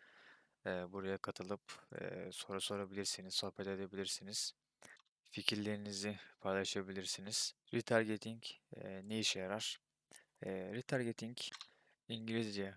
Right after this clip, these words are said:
olarak yeniden hedefleme anlamına geliyor. Neyi yeniden hedefleyeceğiz? Bizim kemik sistemlerimizi yeniden hedefleyeceğiz. Animasyonlarımızın çalışması için bir kemik sistemine ihtiyacımız var. Ve bu kemik sistemleri,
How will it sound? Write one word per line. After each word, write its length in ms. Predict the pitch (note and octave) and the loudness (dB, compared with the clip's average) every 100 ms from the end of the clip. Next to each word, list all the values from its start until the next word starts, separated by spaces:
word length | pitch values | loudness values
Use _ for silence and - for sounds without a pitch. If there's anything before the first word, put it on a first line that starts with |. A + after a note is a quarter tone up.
| B2+ | -6
olarak 640 | G2 G2 G#2 - - - - | -2 0 0 -2 -8 -8 0
yeniden 380 | G#2 G2+ G2+ | 2 4 0
hedefleme 680 | G#2 G2+ G#2+ - G#2+ G#2 G2+ - | 0 0 0 2 2 2 -2 -2
anlamına 560 | G#2 G2+ G#2 G#2 G2+ | -2 0 -2 -2 0
geliyor. 400 | G2 F#2 F#2+ G2+ - - - _ - _ A2 | 0 0 0 -2 -8 -20 -20 _ -20 _ -4
Neyi 200 | A#2 A#2+ | 0 2
yeniden 300 | A2+ G2+ G2 | 2 2 0
hedefleyeceğiz? 920 | G2 F#2+ - G2 G2+ A#2 - - - _ _ _ - | 0 -2 -2 2 6 6 4 0 -4 _ _ _ -2
Bizim 320 | G2+ G#2 A#2 _ | 0 -2 -4 _
kemik 260 | - A2 A2+ | -2 0 2
sistemlerimizi 920 | - - A2 A2 A2 G#2+ G2+ G#2+ G2+ - | 2 4 2 2 -2 -2 -2 -2 -4 -4
yeniden 280 | G2+ F#2+ G2 | -4 -2 -4
hedefleyeceğiz. 800 | G2 G2+ - G2 G2 G#2+ - - _ _ _ - | -2 -2 -2 -2 0 0 0 -4 _ _ _ -14
Animasyonlarımızın 1040 | - G2+ G#2+ G#2 A#2+ A2+ A#2 A#2 A2+ A#2 B2 | -8 -4 0 2 0 -2 -4 -4 -2 -2 -2
çalışması 600 | A2 G#2+ - A2 - A2+ | 0 0 0 2 2 2
için 340 | - A2 A2+ _ | 0 -2 -4 _
bir 60 | - | 0
kemik 320 | - G#2+ G#2+ | 0 2 2
sistemine 540 | - - G#2 G2+ G#2+ G#2+ | 2 2 -2 -2 -2 -2
ihtiyacımız 680 | G#2 G2 G#2 G2 G2 G2 F#2 | -6 -2 2 2 2 -2 -2
var. 300 | G2 - - _ _ _ _ _ - | 0 -2 -4 _ _ _ _ _ -2
Ve 100 | G2+ | -2
bu 140 | G#2+ A#2 | 0 -2
kemik 320 | A#2 A2+ A#2 | -2 0 2
sistemleri, 720 | - - G#2 G2+ G2 G#2 A2+ | 4 6 4 4 0 0 -2